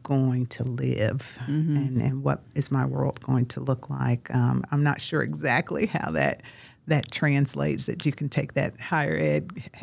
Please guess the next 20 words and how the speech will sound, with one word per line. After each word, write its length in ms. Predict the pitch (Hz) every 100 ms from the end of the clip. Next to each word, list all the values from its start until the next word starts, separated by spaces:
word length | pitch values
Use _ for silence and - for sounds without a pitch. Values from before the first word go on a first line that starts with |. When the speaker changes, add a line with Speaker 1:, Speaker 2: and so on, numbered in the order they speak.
| - - - - -
Speaker 1:
H 240 | 175 170
cap 240 | - 151 147
or 60 |
whatever 280 | 160 165 156
you 60 | 156
Speaker 2:
Yeah, 60 |
Speaker 1:
called 280 | 180 156 156
it 100 | 160
Speaker 2:
H 40 | 156
cap. 100 | 170
Speaker 1:
and, 120 | 156
and 240 | 131 147 147
go 200 | 156 156
into 440 | 151 - 147 143
an 140 | 139
employer, 580 | 147 135 180 170 147 127 -
<laughs> 40 | 254 - - - - - - -
um, 120 | 151
Speaker 2:
Right. 340 | 135 160 143 143
Speaker 1:
and, 280 | - 143 147